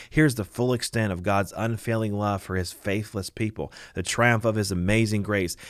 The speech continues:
and the assurance of his complete and final healing. All this imagery describes the indescribable heart of a loving God.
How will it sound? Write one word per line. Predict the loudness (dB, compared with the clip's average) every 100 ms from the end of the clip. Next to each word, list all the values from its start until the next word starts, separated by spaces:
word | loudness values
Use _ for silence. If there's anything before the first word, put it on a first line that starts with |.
| -4
and | 0 2
the |
assurance | 0 2 4 4 2
of | 0
his | 0 0
complete | -4 -2 2 2 2
and | -6
final | -8 -6 -2 0 0
healing. | 0 2 2 0 -6 -20 -20 -18 -6
All | -2 0 0
this | 0 0
imagery | -2 -2 0 -2
describes | -2 -4 -2 0 0
the | -2 -2
indescribable | -2 0 0 -2 -2 0 2 2 -2
heart | 2 2 2
of | -2
a | 0
loving | 2 4 2 0
God. | -2 -2 -4 -10